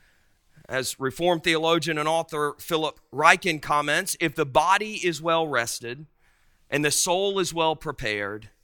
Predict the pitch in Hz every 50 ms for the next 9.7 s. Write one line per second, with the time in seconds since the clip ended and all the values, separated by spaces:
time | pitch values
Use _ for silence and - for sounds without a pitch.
0 | _ _ _ _ - _ _ _ _ _ 104 127 147 147 143 139 135 143 147 147
1 | 139 127 120 117 117 120 123 117 131 - _ 117 123 143 156 156 147 123 127 120
2 | 110 104 101 101 101 98 - _ _ _ _ _ - 113 107 117 120 120 110 95
3 | 85 - - - - - _ _ _ _ _ _ _ _ _ _ _ _ _ _
4 | _ _ _ _ _ _ _ _ - - _ _ - 120 147 170 175 - 185 175
5 | - - 147 - - - 151 151 147 - - 190 175 170 165 143 151 143 135 131
6 | 123 120 120 127 123 - - 127 127 123 98 117 117 107 - - 135 123 120 110
7 | 107 104 - 117 113 110 110 104 - - 107 95 92 95 92 87 82 71 76 -
8 | _ _ _ _ _ _ _ _ _ _ _ _ _ _ _ - - _ - 120
9 | 147 165 165 147 131 127 120 123 - - - - -